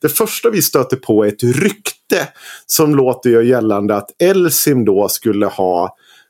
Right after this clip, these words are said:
stulit pengarna. Och ryktet är, eller kommer från Sissi själv. Jag ska läsa upp, eh, hur hon säger själv. Superturken.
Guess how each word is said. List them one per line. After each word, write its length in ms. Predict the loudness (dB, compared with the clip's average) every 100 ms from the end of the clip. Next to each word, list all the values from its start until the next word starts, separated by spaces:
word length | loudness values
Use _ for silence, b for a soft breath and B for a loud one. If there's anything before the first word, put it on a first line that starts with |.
| -6
stulit 600 | 0 0 0 0 -2 -2
pengarna. 480 | -6 -6 -12 -12 -10 0
Och 360 | 2 2 2
ryktet 500 | 0 -2 -4 -4 -2
är, 460 | -2 -2 0 -2 -2 -2
eller 300 | 2 0 -2 _ _ -20 _
kommer 380 | -2 0 0 0
från 380 | 0 0 -2 -4
Sissi 420 | -2 -2 0 -2
själv. 420 | 0 -4 -4 -12 -20 _ _
Jag 100 | -4
ska 440 | 0 0 0 -2 -2
läsa 360 | -2 -2 -4
upp, 280 | 0 -2 -2 _ 0
eh, 120 | 0 -2 B B B -20 _ _ -20 _ _ 2
hur 120 | 2
hon 180 | 2 0
säger 360 | 0 2 2 0
själv. 280 | 0 0 -4 _ _ _ _ -6
Superturken. 800 | 0 0 0 0 0 2 -4